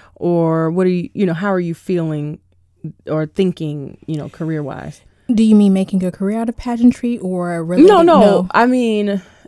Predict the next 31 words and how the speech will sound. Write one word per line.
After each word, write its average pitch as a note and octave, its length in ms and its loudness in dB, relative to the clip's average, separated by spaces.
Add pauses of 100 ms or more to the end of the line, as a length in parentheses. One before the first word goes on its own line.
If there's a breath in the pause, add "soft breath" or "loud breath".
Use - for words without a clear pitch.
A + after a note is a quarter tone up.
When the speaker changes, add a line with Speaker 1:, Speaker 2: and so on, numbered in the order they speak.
(180)
Speaker 1:
uh, E3+ 560 -2 (580)
like, G3+ 220 0
w-, F3+ 260 -6
might F#3 280 0
you G3+ 80 -4
wanna F#3 180 -2
work F3 180 -4
at D#3+ 80 -4
a E3+ 60 -6
P B3 220 -6
R D4 180 2
firm? C#4 400 -2
Speaker 2:
Oh, E3+ 40 0
I F3 80 -2
Speaker 1:
Would G3 200 2
Speaker 2:
see. F3 80 -4
Speaker 1:
you, G3+ 180 -4
would F3+ 200 0
you F#3+ 80 2
wanna G3 200 2
Speaker 2:
Yes. - 100 -6
Speaker 1:
live F3+ 460 2
internationally A#3 800 -4
for A#3+ 160 -6
a A#3 60 -4
while, A#3 500 -2
or, E3+ 400 -2
<clears throat> A#3+ 440 2
you G3+ 120 -2
know? F#3 220 -4 (160)
Speaker 2:
That, A#3 380 -4